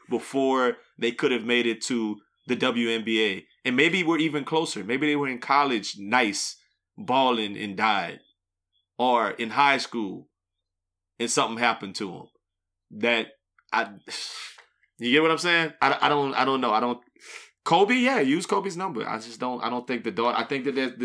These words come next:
it's, but I got other thoughts on.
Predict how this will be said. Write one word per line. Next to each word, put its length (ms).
it's, 280
but 120
I 120
got 180
other 240
thoughts 320
on. 260